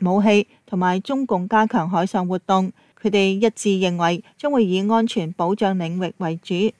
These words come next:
推動多層合作。日本放送協會N H K報道，日本外務大臣上川陽子、美國國務卿布林肯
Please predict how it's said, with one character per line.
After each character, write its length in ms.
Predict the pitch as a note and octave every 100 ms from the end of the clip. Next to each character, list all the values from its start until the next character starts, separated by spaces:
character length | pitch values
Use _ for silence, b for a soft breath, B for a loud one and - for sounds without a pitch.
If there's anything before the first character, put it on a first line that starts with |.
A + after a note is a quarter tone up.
| _
推 160 | A#3
動 240 | G#3+ F3+ F3+
多 240 | A3 G#3
層 240 | G#3+ A#3 F3
合 140 | G#3
作。 360 | - G3+ G3 F#3+ _ _ _ _ _ _ _
日 80 | -
本 260 | G3 G3 A3+
放 220 | - G#3
送 260 | G#3+ G#3 G#3
協 140 | A3 -
會 260 | F3+ G#3 -
N 220 | A3+ G#3+
H 240 | G#3+ - -
K 240 | A#3 A3
報 180 | G#3+ G3
道， 320 | G3 F#3+ F#3 b b b b
日 80 | F#3
本 220 | F#3 G3+
外 180 | G#3+ F#3+
務 180 | F#3+ F#3
大 180 | F3+ F3
臣 260 | - D#3
上 240 | D#3+ F#3 F3+
川 200 | - A3
陽 260 | G3+ D#3+
子、 380 | E3+ - F3+ A3 b b b
美 140 | G#3+
國 120 | A3
國 160 | A3 A3+
務 260 | G3+ G3 G3+
卿 240 | B3 A#3+
布 180 | A#3+ F#3
林 200 | F3 D#3
肯 320 | E3 F3 G#3